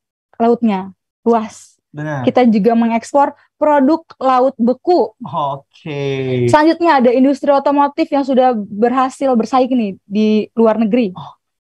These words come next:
Speaker 2: oke.
Speaker 1: Dan yang terakhir,
Speaker 2: Yang
Speaker 1: kita
Speaker 2: terakhir.
Speaker 1: kan, eh, terdiri dari berbagai suku,
Speaker 2: Hmm.
Speaker 1: ras, budaya, ya kan. Seni kita, seni kerajinan kita juga diekspor keluar dan dipromosikan oleh pemerintah Milan.
Speaker 2: Wow, luar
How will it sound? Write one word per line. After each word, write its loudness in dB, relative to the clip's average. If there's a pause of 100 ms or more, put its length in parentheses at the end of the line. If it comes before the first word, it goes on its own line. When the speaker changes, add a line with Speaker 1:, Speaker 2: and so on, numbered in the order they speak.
(120)
Speaker 2:
oke. -16 (320)
Speaker 1:
Dan 2
yang 0
terakhir, 0
Speaker 2:
Yang -8
Speaker 1:
kita -4
Speaker 2:
terakhir. -2
Speaker 1:
kan, 0 (540)
eh, 2 (100)
terdiri 0 (100)
dari 0
berbagai 2
suku, -2
Speaker 2:
Hmm. -8
Speaker 1:
ras, 2
budaya, 2
ya -2
kan. -6 (420)
Seni 2
kita, 0
seni 0
kerajinan 0
kita 0
juga -2
diekspor 0
keluar 0
dan 2
dipromosikan -2
oleh 2
pemerintah -2 (320)
Milan. 2
Speaker 2:
Wow, 0
luar -4